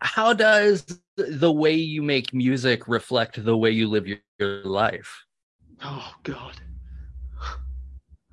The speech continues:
Speaker 2: Oh, see, I could be, I could say something so angsty and emo and just say, "Oh, I'm on my own the entire time."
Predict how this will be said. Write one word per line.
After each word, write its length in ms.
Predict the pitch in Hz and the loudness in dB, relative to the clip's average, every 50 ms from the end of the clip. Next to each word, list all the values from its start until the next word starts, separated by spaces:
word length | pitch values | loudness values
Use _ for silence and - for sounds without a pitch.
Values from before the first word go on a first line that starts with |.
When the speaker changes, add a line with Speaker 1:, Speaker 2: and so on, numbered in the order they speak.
| _ _ _ _ _ _ _ _ _ _ _ _ - | _ _ _ _ _ _ _ _ _ _ _ _ 0
Speaker 2:
Oh, 220 | 165 165 160 156 - - - - - _ _ _ _ _ | 2 4 4 2 0 -4 -10 -18 -20 _ _ _ _ _
see, 340 | - - 170 156 147 139 | -6 -2 0 0 0 -2
I 80 | - 139 | -4 -6
could 180 | - - 139 135 | -8 -8 -4 -2
be, 240 | 151 147 143 139 - 147 | -2 -2 -2 -2 -4 -4
I 80 | 143 | -6
could 140 | 143 151 127 | -4 -4 -2
say 120 | 151 147 143 | -2 -2 -2
something 260 | 143 143 139 139 135 | -4 -4 -6 -8 -10
so 380 | 123 - - 151 139 135 131 - - - _ - | -12 -8 -4 -4 -2 -2 -4 -6 -10 -16 _ -6
angsty 400 | 143 143 147 143 - - - 139 | -6 -6 -6 -6 -8 -8 -6 -6
and 80 | 135 135 | -4 -4
emo 220 | 139 139 135 131 | -4 -4 -4 -4
and 100 | 131 131 | -4 -4
just 140 | 127 123 - | -6 -6 -4
say, 160 | 131 123 123 | -6 -4 -4
"Oh, 280 | - 131 131 131 113 - - _ _ _ _ _ - | -4 -4 -4 -4 -6 -8 -12 _ _ _ _ _ -10
I'm 140 | 139 143 139 | -6 -4 -4
on 120 | 139 139 | -4 -2
my 360 | 139 135 135 135 135 139 135 | -2 -2 -2 0 0 -2 -2
own 100 | 135 135 | -2 -4
the 80 | 127 127 | -6 -8
entire 380 | 120 117 - 139 135 135 135 | -12 -12 -12 -12 -10 -10 -12
time." 420 | 131 - 143 143 147 151 156 151 | -10 -8 -6 -4 -4 -4 -6 -8